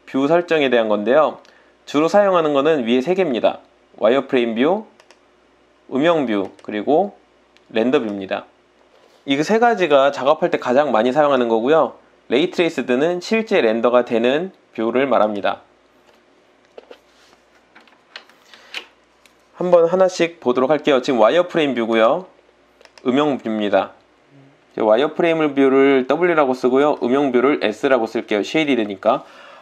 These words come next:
와이어프레임 뷰 같은 경우는 뒤에 있는 은선이 보입니다. 은선이라는 거는 요 선들 말하는 겁니다. 요 앞에 있는 큐브에 의해서 가려져서 안 보였었던 요 선들 모두 은선이라고 할 수 있습니다.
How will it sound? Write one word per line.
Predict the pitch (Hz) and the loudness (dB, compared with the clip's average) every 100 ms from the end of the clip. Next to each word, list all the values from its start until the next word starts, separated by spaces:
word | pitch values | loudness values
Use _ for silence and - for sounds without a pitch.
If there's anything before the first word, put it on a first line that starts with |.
| - | -10
와이어프레임 | - 131 202 - 214 196 | 2 2 2 0 -2 0
뷰 | 170 | 0
같은 | 165 160 147 | 0 0 0
경우는 | 135 139 170 117 - _ _ _ | 0 2 0 0 -8 _ _ _
뒤에 | 143 147 | -2 0
있는 | 143 143 | 2 0
은선이 | - 127 143 170 143 135 156 151 _ _ | 0 0 0 0 2 0 -2 -6 _ _
보입니다. | 120 123 110 92 98 - _ _ _ _ _ _ _ _ _ _ _ - | 0 0 0 -2 -2 -6 _ _ _ _ _ _ _ _ _ _ _ -4
은선이라는 | 135 156 202 170 151 143 | -2 0 2 2 2 2
거는 | 131 156 143 101 - _ _ - | 2 2 0 -2 -12 _ _ -2
요 | 139 151 151 | 2 2 2
선들 | 160 160 147 139 | 2 0 0 4
말하는 | 110 117 120 | 4 4 0
겁니다. | 110 107 95 98 135 151 _ - | -4 0 2 2 0 -6 _ 0
요 | 143 147 - | 2 2 0
앞에 | 110 123 - 190 | 0 0 -2 0
있는 | 180 160 139 143 131 110 _ _ | 0 0 2 2 0 -4 _ _
큐브에 | - 208 220 | -10 -2 0
의해서 | 160 139 143 147 123 | 2 2 2 0 -2
가려져서 | 123 135 156 131 123 104 - | -2 0 0 0 0 0 -2
안 | 107 131 | -4 0
보였었던 | 160 139 120 120 160 120 | 0 0 -2 0 -2 2
요 | 127 | 0
선들 | 156 139 117 123 | 2 0 0 0
모두 | 107 110 160 190 - _ _ | -2 0 0 -2 -10 _ _
은선이라고 | 127 143 170 143 110 113 | -2 0 0 2 2 2
할 | 131 | 0
수 | 110 | -4
있습니다. | 98 104 98 - | -8 -8 -8 -10